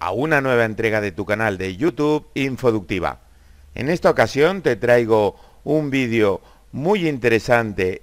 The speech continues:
y muy útil para los usuarios de Linux,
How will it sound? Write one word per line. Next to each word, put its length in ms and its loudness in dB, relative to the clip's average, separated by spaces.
y 100 -2
muy 240 -2
útil 480 0
para 220 4
los 180 2
usuarios 540 0
de 240 0
Linux, 640 -4